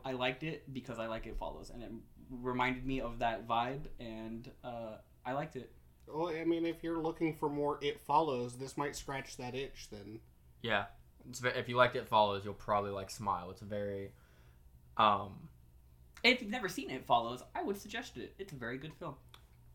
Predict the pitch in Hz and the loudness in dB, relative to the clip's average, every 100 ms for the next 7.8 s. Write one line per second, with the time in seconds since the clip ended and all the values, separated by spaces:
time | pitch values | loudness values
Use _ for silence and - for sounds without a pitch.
0 | - - - - - 165 160 156 - 196 | -20 -20 -20 -20 0 2 2 -2 -4 -4
1 | - 160 170 185 180 143 165 156 139 - | 0 0 0 -2 -6 -6 -4 -4 -4 -8
2 | - - 147 151 156 - 143 135 127 - | -16 -14 -6 -6 -6 -8 -8 -8 -8 -10
3 | - - - 123 123 135 135 131 - 127 | -12 -14 -6 -6 -4 -4 -4 -6 -10 -8
4 | 120 123 127 - 143 127 131 131 - 139 | -8 -6 -6 -6 -8 -8 -8 -6 -6 -6
5 | 135 139 - 127 156 135 131 113 113 107 | -6 -8 10 12 12 6 -2 -4 -8 -8
6 | 101 104 101 92 82 - - - - - | -6 -8 -8 -8 -10 -12 -14 -12 -10 -10
7 | - - 117 117 117 110 98 101 | -12 0 8 10 10 6 2 -8